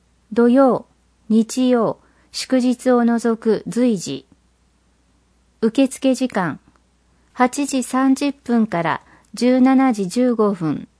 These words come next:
随時。会場、健康保険課窓口、芦部庁舎内。乳児健診、二日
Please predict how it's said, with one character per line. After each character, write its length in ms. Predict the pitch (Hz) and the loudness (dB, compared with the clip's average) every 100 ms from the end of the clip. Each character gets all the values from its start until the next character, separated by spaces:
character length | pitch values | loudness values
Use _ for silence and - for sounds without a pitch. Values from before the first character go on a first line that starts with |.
| _ | _
随 280 | - 247 190 | 0 0 0
時。 260 | 143 135 - _ _ _ _ _ _ _ _ _ _ | -6 -10 -12 _ _ _ _ _ _ _ _ _ _
会 280 | - 240 254 | 0 2 2
場、 400 | 226 233 202 - _ _ _ _ _ _ | 2 0 0 -4 _ _ _ _ _ _
健 220 | - 269 262 | 2 4 4
康 320 | - 269 262 | 4 4 4
保 120 | 254 | 2
険 320 | 247 254 247 | 2 0 2
課 140 | 247 233 | 2 0
窓 280 | 233 233 | 2 0
口、 460 | 208 196 - - - _ _ _ _ _ | 0 -2 -6 -10 -12 _ _ _ _ _
芦 260 | 220 262 254 | -2 -2 0
部 160 | 262 254 | 0 0
庁 240 | 247 240 | 0 -2
舎 180 | - 226 | -2 -4
内。 320 | 180 123 - _ _ _ _ _ _ _ _ _ _ _ _ _ _ _ _ _ _ _ | -4 -6 -12 _ _ _ _ _ _ _ _ _ _ _ _ _ _ _ _ _ _ _
乳 220 | 240 277 | 6 6
児 160 | 277 277 | 4 0
健 280 | 277 269 247 | 2 2 2
診、 360 | - 165 127 - _ _ _ _ _ _ _ | 0 -6 -6 -10 _ _ _ _ _ _ _
二 320 | - 240 - | -2 -2 -4
日 280 | - 247 - | 0 0 0